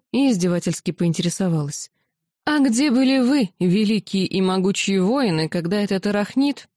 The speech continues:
м, в смысле, Арахандар, властитель ночи, умыкнул вашу светлую императрицу и надругался над ней?»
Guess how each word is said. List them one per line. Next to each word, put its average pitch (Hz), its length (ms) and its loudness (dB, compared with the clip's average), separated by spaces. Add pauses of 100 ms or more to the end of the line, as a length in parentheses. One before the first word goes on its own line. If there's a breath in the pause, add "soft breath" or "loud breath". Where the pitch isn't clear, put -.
(100)
м, 180 360 0
в - 60 -6
смысле, 196 540 -2 (400 loud breath)
Арахандар, 247 640 0
властитель 170 560 -2
ночи, 220 440 0 (520 soft breath)
умыкнул 214 640 2
вашу 170 440 -2
светлую 170 560 -2
императрицу 180 800 -2 (320)
и 202 100 0
надругался 196 760 0
над 147 240 -2
ней?» 127 340 -6